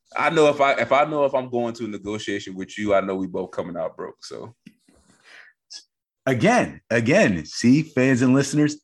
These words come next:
Speaker 2: this is
Speaker 1: Oh.
Speaker 2: how he treats me
Speaker 1: Oh,
Speaker 2: on a
Speaker 1: stop
Speaker 2: daily
Speaker 1: complaining.
Speaker 2: basis.
Speaker 1: Wrap it
Speaker 2: On
Speaker 1: up,
Speaker 2: a,
Speaker 1: wrap
Speaker 2: on a
Speaker 1: it up.
Speaker 2: daily basis.
Speaker 1: Where's
Speaker 2: On a
Speaker 1: that
Speaker 2: daily
Speaker 1: Dave Chappelle
Speaker 2: basis.
Speaker 1: button? Wrap it up. Stop crying. Let's go.
Speaker 2: All right. So the director is pointing at me. We gotta wrap it up 'cause J T says so,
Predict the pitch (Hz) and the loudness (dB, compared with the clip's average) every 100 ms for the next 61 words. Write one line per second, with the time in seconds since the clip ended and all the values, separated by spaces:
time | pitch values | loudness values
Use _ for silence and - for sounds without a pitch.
0 | - 160 175 196 180 170 165 - 180 - | -4 0 4 4 4 4 2 2 0 2
1 | 143 - 113 233 240 147 180 196 202 185 | 4 6 6 6 8 8 8 8 6 6
2 | 135 160 156 - 107 131 165 170 160 147 | 6 6 6 4 0 -2 2 2 4 4
3 | 143 156 123 113 123 151 160 151 120 175 | 6 4 2 -2 4 6 8 6 6 8
4 | 196 196 151 180 175 156 - 107 - - | 8 6 6 6 6 4 0 -4 -6 -4
5 | 110 120 - 147 151 147 139 131 135 135 | -2 2 4 6 6 6 4 4 2 -2
6 | 120 123 113 113 143 151 139 131 120 113 | -4 -6 -6 -4 -4 -4 -6 -6 -6 -8
7 | 180 170 - 113 113 101 90 - 131 - | -8 -8 -8 -8 -6 -8 -12 -14 -12 -6
8 | 113 127 135 - - - 151 147 135 143 | -2 0 0 -4 -10 0 2 2 2 6
9 | 156 170 160 160 170 156 - 156 165 165 | 6 4 4 4 4 2 0 0 2 2
10 | 165 170 160 170 160 143 147 143 135 135 | 4 4 6 4 6 6 6 6 6 6
11 | 156 151 156 151 147 131 101 82 143 160 | 4 4 4 4 4 -2 -4 2 4 4
12 | 160 170 151 - 190 185 180 - 131 120 | 2 0 2 4 8 8 6 4 6 6
13 | 117 | 4